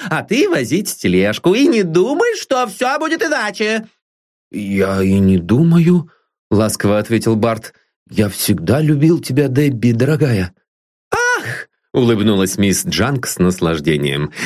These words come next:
"Я научила тебя этому! Я сделала тебя благородным! Какой ты был неряшливый мальчишка, Барт!" "Да уж",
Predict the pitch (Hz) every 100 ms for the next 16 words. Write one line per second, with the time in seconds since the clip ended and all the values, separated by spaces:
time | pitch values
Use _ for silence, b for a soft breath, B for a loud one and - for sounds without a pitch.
0 | 220 190 233 226 269 453 440 196 156 151
1 | 151 - 311 311 - 143 120 107 101 -
2 | 113 123 B 185 175 165 190 269 214 262
3 | 254 160 143 190 143 117 - - 143 196
4 | 180 160 143 156 120 131 208 113 B 240
5 | 185 339 - _ - 539 466 _ 277 220
6 | 226 269 247 254 226 262 330 294 233 240
7 | 233 226 - 339 381 240 226 247 254 262
8 | 220 - - _ _ _ _ - 90 90
9 | 87 87 82 80 -